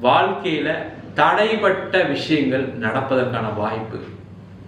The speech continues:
வெற்றிகளை குவிக்கக்கூடிய ஒரு அற்புதமான பயிற்சியாக இந்த சனி பயிற்சி பலன்கள் கடகராசி என்பது இருக்க போகுது.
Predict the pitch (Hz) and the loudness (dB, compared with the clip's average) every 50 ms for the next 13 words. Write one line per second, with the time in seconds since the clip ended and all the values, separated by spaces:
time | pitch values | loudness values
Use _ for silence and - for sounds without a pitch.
0 | - - - - - - - - - - - - - - - - 139 160 - - | -18 -18 -18 -18 -18 -18 -18 -18 -18 -18 -20 -20 -18 -16 0 2 4 4 4 2
1 | - 220 226 208 208 208 190 - - - 165 165 180 180 175 185 170 - - 151 | 0 0 2 2 4 4 4 2 0 -2 -2 -2 -2 -2 0 0 0 0 0 0
2 | 123 120 120 143 156 - - 123 113 110 110 113 113 117 - 151 143 135 127 123 | 0 0 0 0 0 0 -2 -2 -4 -2 -4 -4 -4 -2 0 0 2 2 2 0
3 | 127 131 143 147 147 131 123 127 123 127 127 127 - - 123 117 104 98 - - | 0 0 0 -2 -2 -2 -2 -2 0 0 0 0 -4 -6 -6 -4 -4 -4 -4 -4
4 | 147 - - - - 113 107 - 117 117 120 120 117 117 113 107 110 - - - | -6 -8 -8 -10 -10 -10 -8 -8 -6 -4 -2 -2 -2 -2 -4 -4 -6 -8 -10 -10
5 | 107 101 101 104 113 - - - - - - 110 120 123 123 120 113 110 107 107 | -10 -10 -10 -8 -10 -10 -10 -12 -12 -8 -6 -4 -2 0 0 0 0 0 -2 -2
6 | - - - - 98 98 - - - - 78 - - - - - - | -4 -8 -8 -8 -10 -10 -10 -10 -8 -8 -8 -8 -10 -10 -10 -12 -14